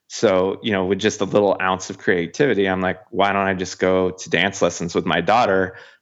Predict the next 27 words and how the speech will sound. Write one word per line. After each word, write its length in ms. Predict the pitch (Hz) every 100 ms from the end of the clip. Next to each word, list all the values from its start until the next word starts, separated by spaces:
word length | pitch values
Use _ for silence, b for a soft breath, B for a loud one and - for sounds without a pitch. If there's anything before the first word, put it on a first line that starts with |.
| -
Um, 360 | 101 92 87 82
again, 520 | - 104 113 104 104 -
you 80 |
know, 260 | 98 95 95 -
it's 260 | - 107 -
something 380 | - 101 107 98
where 80 | 95
I 100 | 92
spent 360 | - - 101 -
a 40 |
little 260 | 104 131 139
bit 200 | 120 -
more 160 | 110 107
money 320 | 104 104 101
than 200 | 95 101
I 80 | 95
would 200 | 98 98
have 160 | 98
if 160 | 98 98
I 120 | 95
just 200 | 95 -
sent 160 | 104 98
my 140 | 95
daughter 320 | 90 98 92
to 100 | 85
dance 300 | 85 143 143
classes. 580 | - 110 101 98 101 -